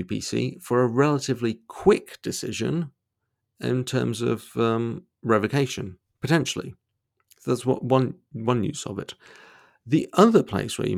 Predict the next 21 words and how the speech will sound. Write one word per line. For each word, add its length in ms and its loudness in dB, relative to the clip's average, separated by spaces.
might 120 -6
use 260 -8
the 120 -10
U 160 -6
P 240 -8
C 340 -4
is, 340 -4
okay, 380 0
um, 480 -2
you, 340 -2
you 260 -12
unsuccessful 800 2
in 80 -6
opposition, 720 -4
and 100 -4
that 220 -2
is 320 -4
in 340 -6
invalidating 720 -2
the 80 -10
patent. 520 -4